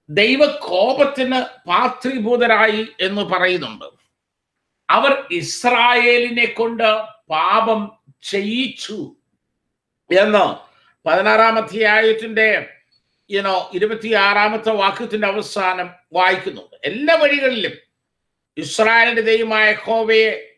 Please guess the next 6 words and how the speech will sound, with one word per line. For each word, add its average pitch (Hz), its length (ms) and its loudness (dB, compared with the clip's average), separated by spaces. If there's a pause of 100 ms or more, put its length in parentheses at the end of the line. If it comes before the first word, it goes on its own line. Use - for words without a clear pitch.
തങ്ങളുടെ 214 340 0
മിഥ്യാമൂർത്തികളാൽ 220 1080 -2
കോപിപ്പിക്കത്തക്കവണ്ണം 208 1400 -4 (680)
ഇസ്രായേലിനെ 208 920 0
കൊണ്ട് 202 520 -4 (680)
പാപം 208 720 0